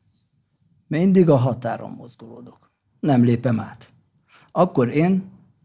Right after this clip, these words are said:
potenciálisan növekedni fogok. Gerjesztődöm. Az az ember, aki visszavonul, ugye férj-feleség, megvan a házikó,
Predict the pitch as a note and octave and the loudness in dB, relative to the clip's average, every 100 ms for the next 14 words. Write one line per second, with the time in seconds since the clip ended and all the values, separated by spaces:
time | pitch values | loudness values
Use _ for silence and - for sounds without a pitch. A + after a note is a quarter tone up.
0 | _ _ _ _ - E3 - G#2+ F#2+ C#3 | _ _ _ _ 0 0 2 -2 -4 -2
1 | C#3 C3+ - B2 B2 A2 - - B2+ G#2 | -2 -2 -2 2 2 0 -6 -12 -14 -14
2 | - - - - - _ _ _ _ _ | -16 -18 -20 -20 -20 _ _ _ _ _
3 | C#3 C3+ B2 A#2+ A2+ - - _ _ - | 0 2 2 0 -4 -12 -18 _ _ -16
4 | - - A#3+ - _ _ _ _ _ _ | -14 -16 -18 -20 _ _ _ _ _ _
5 | _ _ _ _ _ _ _ _ _ _ | _ _ _ _ _ _ _ _ _ _
6 | _ _ - _ _ _ _ _ _ _ | _ _ -20 _ _ _ _ _ _ _
7 | _ _ - F#3 D#3 E3+ D3+ C3 A#2+ A2+ | _ _ 2 4 6 4 6 4 2 -2
8 | A2+ D3 - C#3 C3+ C3 B2+ B2+ A#2 - | -4 -4 -2 0 2 2 2 0 -4 -10
9 | - - A2 - C#3+ A#2+ - C#3 C3 B2+ | -18 -10 -10 0 2 2 2 2 2 0
10 | C3+ B2 A#2 - - - - - - - | -4 -4 -6 -12 -16 -16 -18 -20 -16 -14
11 | - - - - - - - C3+ A#2 A2 | -12 -14 -16 -20 -20 -20 -2 0 0 -2
12 | - B2+ C3+ B2 A#2+ A2+ A#2 A#2 | -4 0 2 0 -4 -6 -6 -6